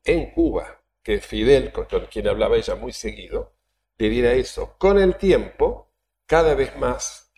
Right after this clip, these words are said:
el propio Fidel Castro y el canciller de entonces, Pérez Roque, le pedían y le pedían camas para extranjeros en dólares, a un precio,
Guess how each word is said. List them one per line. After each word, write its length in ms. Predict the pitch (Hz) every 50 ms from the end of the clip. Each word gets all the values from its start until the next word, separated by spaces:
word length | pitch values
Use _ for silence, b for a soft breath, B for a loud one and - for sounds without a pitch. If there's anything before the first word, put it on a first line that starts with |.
| _ _ _
el 240 | 104 107 123 120
propio 380 | - - 117 113 107 - 107 107
Fidel 260 | - - 98 90 90
Castro 480 | - 101 85 - - - - - - - -
y 100 | 107 107
el 100 | 104 95
canciller 480 | - 90 92 90 - - 98 113 113 -
de 100 | - 98
entonces, 440 | - _ - 101 101 - - -
Pérez 320 | _ - 104 104 113 120 120
Roque, 380 | 127 117 - - - 104 101 b b b b b b b b
le 100 | - 113
pedían 460 | 110 - 117 113 123 139 147 147 139 127
y 80 | 113
le 100 | 110 104
pedían 400 | - 107 110 107 117 120 117 120 113 -
camas 460 | 135 127 120 117 113 - - - -
para 200 | - 107 104 101
extranjeros 760 | 95 - - 92 90 92 - - 104 87 - - - - - -
en 180 | 113 98 92
dólares, 600 | - - - - 90 85 - _ - - - _ _
a 80 | - 101
un 120 | 101 104
precio, 480 | - 104 101 98 - - 101 101 98